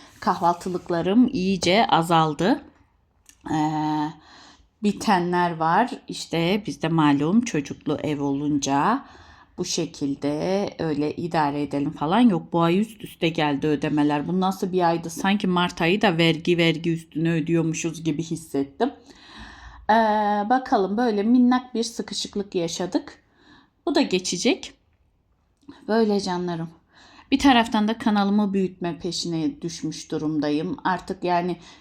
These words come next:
biliyorsunuz üç bin elli aboneli bir kanal batırınca, e, yeniden düştüğüm yerden kalkmaya çalışıyorum.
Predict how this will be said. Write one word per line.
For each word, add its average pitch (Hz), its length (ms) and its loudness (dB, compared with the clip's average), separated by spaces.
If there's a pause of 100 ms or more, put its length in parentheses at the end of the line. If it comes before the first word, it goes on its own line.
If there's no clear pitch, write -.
(120)
biliyorsunuz 190 640 0
üç - 220 -6
bin 185 100 0
elli 175 240 4
aboneli 175 520 2
bir 170 160 -4
kanal 175 400 -2
batırınca, 220 720 4 (640)
e, 170 60 0 (300)
yeniden 180 720 0 (440)
düştüğüm 185 520 0
yerden 175 440 4
kalkmaya 165 640 2
çalışıyorum. 147 840 0